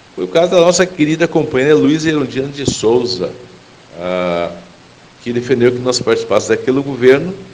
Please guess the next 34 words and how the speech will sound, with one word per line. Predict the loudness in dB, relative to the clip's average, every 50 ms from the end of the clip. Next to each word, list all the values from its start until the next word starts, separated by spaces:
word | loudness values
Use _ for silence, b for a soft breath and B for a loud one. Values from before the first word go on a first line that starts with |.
| -20 -20 -20 -20 -20 -12
só | -8 -4 2 4 4 4
que | 4 2 4 4
o | 4 6 4 0
nosso | 2 4 4 4 4
diretor | 4 4 4 6 4 4
nacional | 4 4 4 4 4 4
do | 4 2
P | 0
T, | 0 2 2 2 2
por | 0 0 2 4 4 6
uma | 4 4
votação | 2 2 0 2 4 4 4
muito | 4 2 0 -2 -2 -2 -6 -6
pequena, | -2 -4 -4 -2 -2 -2 -2 -2 -2
rejeitou | -4 -4 -8 0 6 6 6 6 8 6 4 4 6 4
a | 4
participação | 4 2 0 0 -4 -4 0 0 2
no | 4 4 6 6
governo | 6 8 6 6 4 4
de | 0 -4
transição | -4 -4 -4 -4 -2 -2 -2 -2 -2
do | -4 -8 -10 -10
Itamar | -10 -4 -2 -2 0 0 -2 -2
Franco. | -4 -6 -10 -12 -12 -12 -16 -20 -20 -20 -20 -20 -20 -20 -20 -20 -20 -20 -20 -20 -20 -20 -20 _ -20 -20 -20 -20 -20 -18 -4 -2
Erundina | 2 4 4 2 2 2 2 2
acabou | 2 2 0 -2 -2
participando, | -2 -4 -6 -6 -8 -8 -2 0 0 0 0 -4 -8 -14 -20 -20 -20 -20 -20 -20 -20 -20 -20 -20 -20 -20 -14 -10
mas | -8 -8 -6
o | -6
P | -6 0
T | 4 6 6 8
rejeitou | 8 6 6 6 4 2 0 2 4 6 6
aquela | 6 6 4 0 -2 -2
formulação. | -2 -4 -6 -4 -4 -4 -6 -6 -8 -10 -12